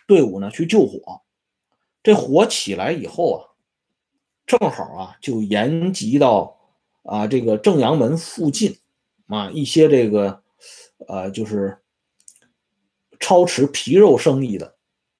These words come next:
啊这些，啊，买卖人家了，这大家也都知道啊，这我就不用详细给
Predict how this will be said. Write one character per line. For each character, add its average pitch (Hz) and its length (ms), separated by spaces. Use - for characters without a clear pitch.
啊 101 120
这 123 140
些， 110 420
啊， 95 540
买 104 280
卖 110 100
人 110 180
家 131 220
了， - 240
这 139 100
大 131 180
家 131 180
也 110 80
都 123 160
知 147 200
道 117 140
啊， 113 420
这 131 120
我 98 160
就 107 100
不 120 200
用 131 240
详 107 280
细 107 300
给 95 240